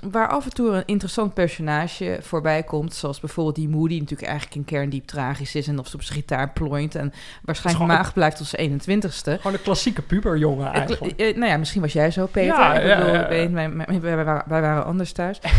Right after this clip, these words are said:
Speaker 1: Ehm, maar, eh, je krijgt eigenlijk, eh, een, een soort standaard chemie tussen de jongeren ook. Kijk, en wat het voor mij leuk maakte om te lezen, eh, Celeste,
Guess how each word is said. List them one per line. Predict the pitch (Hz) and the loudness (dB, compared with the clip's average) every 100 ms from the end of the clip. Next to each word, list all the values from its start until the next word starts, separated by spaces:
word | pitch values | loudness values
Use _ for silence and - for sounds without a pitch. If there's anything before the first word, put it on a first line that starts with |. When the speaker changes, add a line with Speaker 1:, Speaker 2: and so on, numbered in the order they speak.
| - - - - | 4 0 -2 0
Speaker 1:
Ehm, | 202 196 190 185 - - - | 4 4 2 -4 -10 -16 -4
maar, | 214 214 202 | 2 4 2
eh, | - 208 202 185 | 2 2 2 -2
je | 202 214 | -6 -2
krijgt | 247 233 | 0 0
eigenlijk, | - 262 - 214 - | 0 0 0 -4 -2
eh, | 202 202 190 | 2 4 4
een, | 180 - 202 | 0 -2 -2
een | 208 | 0
soort | 226 214 - | 0 -2 -8
standaard | - 262 240 214 | -4 0 0 0
chemie | - 202 208 | -2 0 0
tussen | - 196 180 | 0 0 0
de | 175 | 0
jongeren | 196 202 170 147 | 2 2 2 0
ook. | 147 147 - | 0 -2 0
Kijk, | 165 - | -2 0
en | 185 | -2
wat | 196 | -4
het | - | -6
voor | 180 | -4
mij | 180 220 | 0 0
leuk | 202 190 208 220 | 0 4 4 4
maakte | 180 160 - | 0 -2 -6
om | 156 | -10
te | 156 | -6
lezen, | 165 165 151 151 147 | -2 0 0 -2 -4
eh, | 160 156 | -2 -2
Celeste, | 156 190 175 190 - 151 | -2 -2 0 0 0 -2